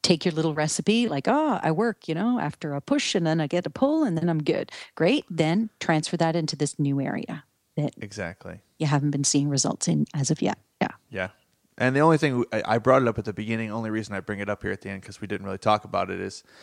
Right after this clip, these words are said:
Speaker 2: you know, in the book I wrote that the, the major framework of Your Best is Next is that your story influences your identity, who you think you are, what you believe about yourself to be true,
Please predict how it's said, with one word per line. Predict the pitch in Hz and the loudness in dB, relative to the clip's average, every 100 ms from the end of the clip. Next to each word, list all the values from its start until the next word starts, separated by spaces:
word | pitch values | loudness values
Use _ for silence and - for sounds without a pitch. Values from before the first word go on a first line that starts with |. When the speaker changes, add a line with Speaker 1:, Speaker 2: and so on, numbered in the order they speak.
| - - - - - | -20 -20 -20 -20 -6
Speaker 2:
you | 113 | 0
know, | 107 107 | 2 2
in | 110 | 0
the | 104 | 2
book | 127 139 113 | 6 6 4
I | |
wrote | 107 110 107 - - _ _ | 0 2 2 0 -10 _ _
that | 101 104 101 - | -2 2 2 0
the, | - 107 | -4 -2
the | 92 120 | 0 2
major | 147 117 | 2 2
framework | 101 127 117 110 127 160 - | 0 2 2 2 0 0 -6
of | 95 95 95 | -2 -2 -2
Your | 104 | -2
Best | 104 98 - | -2 -4 -4
is | |
Next | 143 131 - | -4 -4 -6
is | 98 | -4
that | 104 98 - - - - - - | -4 -4 -8 -20 -20 -20 -18 -4
your | 110 | -4
story | - - 143 143 113 101 120 127 _ _ _ _ _ | -2 4 6 6 4 0 -4 -6 _ _ _ _ _
influences | - 120 - 113 110 - 107 101 - - - | -6 -6 -2 -2 -2 -2 -4 -4 -8 -18 -8
your | 104 98 | -2 -2
identity, | 95 131 110 87 90 110 _ _ _ _ - | 0 0 0 -8 -12 -14 _ _ _ _ -6
who | 113 | -4
you | 101 | -4
think | - - 104 - | -6 -8 -8 -8
you | 101 104 | -6 -4
are, | 95 90 98 | 0 0 -2
what | 113 101 | -4 -6
you | 95 | -8
believe | 95 98 95 | -8 -8 -6
about | 92 - | -6 -6
yourself | 95 - - 95 117 - | -8 -8 -6 -6 -8 -10
to | - | -14
be | 92 | -12
true, | - 92 | -6 -6